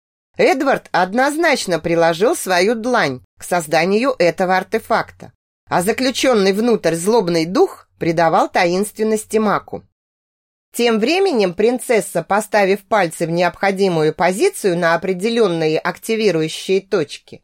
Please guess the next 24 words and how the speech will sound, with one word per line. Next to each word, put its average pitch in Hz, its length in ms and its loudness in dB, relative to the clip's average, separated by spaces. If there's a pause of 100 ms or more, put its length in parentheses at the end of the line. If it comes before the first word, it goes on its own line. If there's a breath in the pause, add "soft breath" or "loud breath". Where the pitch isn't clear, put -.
(140)
пустила 339 480 0
токи 180 400 0
своей 170 420 0
маны 233 360 0
в 170 80 -2
артефакт. - 800 -6 (380)
Не 226 180 2
нужно 349 320 2
было 185 240 2
переключаться 196 680 0
на 226 160 0
мага 196 280 0
зрения, 170 560 -2
чтобы 185 380 -2
понять, 262 580 -2 (180)
что - 320 -2
сейчас 247 480 -2
происходит. 202 880 -2 (560)
Поставив 254 600 0
маг 254 320 2
на 190 160 -2
гладкий 208 440 0
широкий 202 500 0
стол, 370 440 0